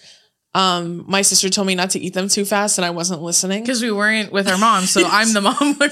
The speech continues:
Speaker 2: we're there.
Speaker 1: And I wasn't listening, and I ate them too
Speaker 2: And I held
Speaker 1: fast.
Speaker 2: them, "I'm gonna finish your popcorn <laughs> first." <laughs> This is, like, when I, I'm in the sixth grade and Drew's in the fifth grade, <laughs> so it makes even less sense.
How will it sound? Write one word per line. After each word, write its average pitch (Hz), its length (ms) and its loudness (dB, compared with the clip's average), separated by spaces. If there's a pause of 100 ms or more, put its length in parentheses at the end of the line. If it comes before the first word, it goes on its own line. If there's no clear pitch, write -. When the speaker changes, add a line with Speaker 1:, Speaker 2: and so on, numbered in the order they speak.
Speaker 2:
we're 262 140 2
there. 226 420 0 (520)
Speaker 1:
And 190 120 2
I - 20 2
wasn't 196 280 2
listening, 180 420 -2 (400)
and 185 80 0
I 180 80 2
ate 185 160 2
them 185 120 0
too 254 100 2
Speaker 2:
And 262 60 4
I 254 60 4
held 226 280 4
Speaker 1:
fast. 220 100 -2
Speaker 2:
them, 220 160 2
"I'm 202 60 0
gonna 190 120 0
finish 214 340 -2
your 233 120 -2
popcorn 247 480 -2
<laughs> - 120 -12
first." - 120 -2 (1080)
<laughs> - 80 0 (1160)
This 440 260 2
is, 359 160 0
like, 370 200 0
when 277 180 -2
I, 214 300 2
I'm 226 120 -4
in 240 120 -4
the 240 100 -2
sixth - 360 0
grade 226 200 0
and 208 120 0
Drew's 226 220 -2
in 262 80 2
the 254 100 0
fifth 226 460 -6
grade, 226 140 2
<laughs> 539 240 2
so - 180 0
it - 80 0 (420)
makes 254 280 -8
even 226 280 -8
less 185 460 -8
sense. - 560 -14